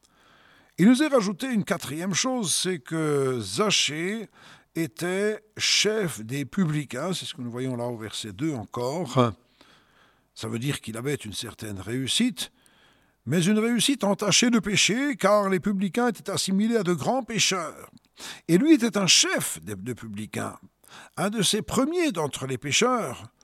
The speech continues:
dont nous parle par exemple l'apôtre Paul. Ainsi en est-il de beaucoup d'hommes dans le monde. Ils peuvent présenter une façade de richesse, de réussite, de respectabilité aux yeux de leur entourage.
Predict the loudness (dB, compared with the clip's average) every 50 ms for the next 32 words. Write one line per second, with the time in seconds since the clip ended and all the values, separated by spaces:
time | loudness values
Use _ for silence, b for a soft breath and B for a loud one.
0 | b b b b b -8 -6 -4 -4 -4 -4 -6 -8 -6 -8 -10 -10 -10 -6 -6
1 | -4 -2 -2 -2 -2 -2 -4 -8 -8 -6 -4 -6 -6 -2 0 -2 -2 0 -2 -2
2 | -2 -2 -4 -6 -8 -8 -10 -16 _ _ _ _ _ _ _ _ _ _ _ B
3 | B B B B B B B -2 0 2 2 2 2 2 2 2 2 2 2 2
4 | 2 0 0 0 2 2 4 4 4 2 0 -2 -4 -4 -2 -2 0 0 0 0
5 | 0 -2 -4 -4 -6 -8 -10 -16 -20 b b b b b _ -8 -8 -8 -6 -6
6 | -6 -6 -6 -8 -10 -6 -6 -4 -4 -6 -8 -8 -8 -6 -2 -2 -2 -2 -2 -4
7 | -4 -4 -6 -4 -4 -4 -6 -6 -8 -12 -14 _ -20 -20 -20 _ _ _ _ -16
8 | -14 -10 -8 -6 -4 -4 -4 -6 -8 -8 -8 -8 -8 -6 -8 -10 -12 _ B B
9 | B B B B B B B -10 -10 -6 -6 -6 -6 -4 -4 -4 -6 -6 -8 -10
10 | -12 -14 -14 -14 _ B B B B B B B B -10 -10 -8 -8 -6 -8 -8
11 | -8 -10 -14 -14 -12 -12 -10 -8 -6 -6 -6 -8 -8 -6 -4 -4 -4 -4 -4 -6
12 | -8 -6 -2 -2 -2 -2 -2 -4 -4 -4 -4 -6 -6 -6 -2 0 0 0 0 0
13 | -4 -6